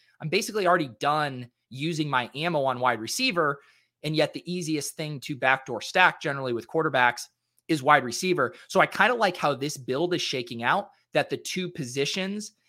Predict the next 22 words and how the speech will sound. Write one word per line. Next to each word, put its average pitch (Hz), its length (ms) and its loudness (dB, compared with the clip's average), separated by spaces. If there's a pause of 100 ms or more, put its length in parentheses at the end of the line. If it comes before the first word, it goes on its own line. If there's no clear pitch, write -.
that 151 200 6
I 131 140 2
need 139 340 -8
here, 220 420 -8 (160)
quarterback 175 480 4
and 139 100 -6
wide 139 180 4
receiver, 160 520 -4 (140)
like, 165 180 4
it'll 190 120 4
be 175 220 -6
easy 165 320 -6
for 175 160 -4
me 156 160 -2
now 143 300 2
to 139 120 -10
think 143 300 -10
through 160 460 -4 (340)
my 139 180 4
backdoor 131 800 2 (120)
stacks, - 760 -2 (180)
um, 135 480 0